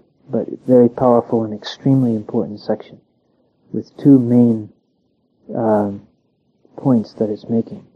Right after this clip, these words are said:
Again, the first is, again, from our point of view,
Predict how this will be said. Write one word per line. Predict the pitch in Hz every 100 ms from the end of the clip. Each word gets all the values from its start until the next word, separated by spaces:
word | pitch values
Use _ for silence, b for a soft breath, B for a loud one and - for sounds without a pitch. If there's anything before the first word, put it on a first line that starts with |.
| 135
Again, | 110 117 101 98 _ _ _ _ _ _ _ -
the | -
first | - 143 139 -
is, | 120 104 - - - _ _ _ _ _ -
again, | 123 113
from | - 107
our | 113
point | 120 117 107
of | 104
view, | 104 104